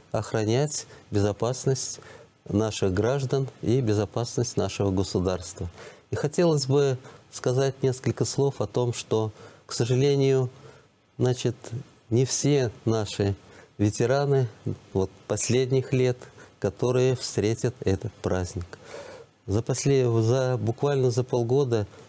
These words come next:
мы потеряли четырех своих ветеранов. Сегодня, значит, умер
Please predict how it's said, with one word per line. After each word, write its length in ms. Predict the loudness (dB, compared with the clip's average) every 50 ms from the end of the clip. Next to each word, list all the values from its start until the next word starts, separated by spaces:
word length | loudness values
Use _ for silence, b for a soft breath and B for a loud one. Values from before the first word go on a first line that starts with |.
| B B 0
мы 160 | 2 2 2
потеряли 540 | 0 -4 -2 -2 2 2 2 2 2 2 0
четырех 640 | 0 -2 -4 -2 -2 0 2 2 0 0 -2 -6 -14
своих 420 | -8 -2 0 0 0 0 -2 -2 -4
ветеранов. 540 | -2 0 0 0 0 0 0 0 -2 -2 -4 -6 B B B B B B B B
Сегодня, 720 | -2 0 0 2 2 2 2 2 2 2 2 2 2 0 -4 B B B B B B B B B _ _ -12 -10 -10 -8 -8 -10 -12 -12 -14 -10 -4
значит, 340 | 0 0 0 0 0 -2 -2 0
умер 460 | 2 2 4 4 4 2 2 0